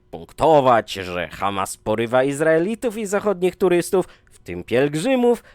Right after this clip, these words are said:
po to, aby sprzedać ich w niewolę albo zdobywać za nich okup, lub po prostu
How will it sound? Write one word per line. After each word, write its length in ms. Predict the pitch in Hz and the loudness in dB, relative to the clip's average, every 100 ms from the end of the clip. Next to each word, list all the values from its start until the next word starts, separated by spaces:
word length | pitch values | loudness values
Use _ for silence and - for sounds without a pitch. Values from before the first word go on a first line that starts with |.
| _ | _
po 200 | - 302 | -2 -2
to, 340 | - 254 240 - | 0 -2 0 0
aby 220 | 165 165 | 0 0
sprzedać 560 | - - 147 117 110 - | -4 -4 -2 0 -2 -2
ich 180 | 110 101 | -8 -6
w 60 | |
niewolę 540 | 107 107 123 127 113 104 | -4 0 2 4 4 2
albo 360 | 104 95 92 85 | -2 -4 -6 -10
zdobywać 580 | - 101 92 101 104 | -8 -8 -4 -2 -2
za 80 | 123 | -2
nich 200 | 135 151 - | -4 -4 0
okup, 360 | 208 226 214 - _ | 0 0 -4 -6 _
lub 320 | 370 285 - - - | -6 -6 -8 -10 0
po 100 | 247 | 0
prostu 400 | 208 185 - | 2 -2 0